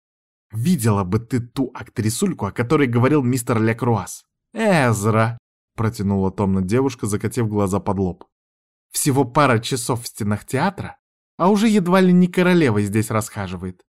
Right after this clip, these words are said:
Протеже чертова!» выругалась она. Но, услышав это, я едва сумела сдержать улыбку, представляя себе, что здесь уже успела вытворить Эзра, ведь то, что она, ох, как хорошо играла свою роль ведьмы с короной на голове,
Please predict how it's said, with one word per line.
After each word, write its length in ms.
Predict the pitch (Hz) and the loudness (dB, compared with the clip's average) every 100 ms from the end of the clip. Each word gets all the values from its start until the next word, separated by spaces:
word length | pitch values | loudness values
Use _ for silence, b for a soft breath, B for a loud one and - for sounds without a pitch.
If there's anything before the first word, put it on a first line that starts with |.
| _ _ _ _ | _ _ _ _
Протеже 500 | - 147 - 151 120 | -4 -4 -2 -2 -2
чертова!» 560 | - - 104 - 98 95 _ _ _ _ - | -6 -8 -10 -8 -8 -8 _ _ _ _ -18
выругалась 640 | 98 104 95 95 92 - | -6 -2 -2 -2 -4 -4
она. 260 | 101 85 _ _ _ _ _ _ _ | -10 -10 _ _ _ _ _ _ _
Но, 120 | 107 | -4
услышав 480 | 101 117 113 117 - | -2 0 -2 -2 -4
это, 300 | 123 120 113 _ _ _ _ | -4 -4 -8 _ _ _ _
я 220 | - 156 | -2 2
едва 240 | 151 139 135 | 2 2 0
сумела 400 | 117 113 113 104 | 2 2 2 2
сдержать 420 | 92 95 107 107 | 2 0 0 0
улыбку, 380 | 101 120 120 92 | 0 0 -2 -6
представляя 680 | 92 90 - 98 104 101 | -6 -6 -4 -2 0 0
себе, 340 | 90 101 92 104 | -2 -4 -2 -2
что 220 | - 95 | -2 -6
здесь 300 | 87 95 - | -2 -4 -4
уже 180 | 90 95 | -4 -2
успела 420 | 92 - 98 95 | -4 -4 -2 0
вытворить 480 | 92 92 95 90 - | -2 -2 -4 -4 -8
Эзра, 440 | - 110 101 92 87 _ _ _ _ - | -6 -4 -2 -2 -4 _ _ _ _ -4
ведь 340 | 104 110 117 | 2 2 0
то, 180 | 131 139 | 0 0
что 220 | 120 104 | 0 0
она, 260 | 101 107 - | 2 0 -2
ох, 240 | 117 98 - | -2 -4 -6
как 200 | 98 - | -12 -6
хорошо 480 | 104 101 - 101 | -2 -2 0 0
играла 420 | 95 101 104 92 90 | 2 0 0 0 -4
свою 340 | 95 98 101 | -4 -2 0
роль 200 | 101 98 | 0 -2
ведьмы 380 | 95 98 95 90 | -2 -2 -2 -2
с 80 | - | -4
короной 400 | 101 98 92 92 | -4 -2 0 -2
на 100 | 95 | -2
голове, 480 | 101 104 117 156 | -2 0 0 -2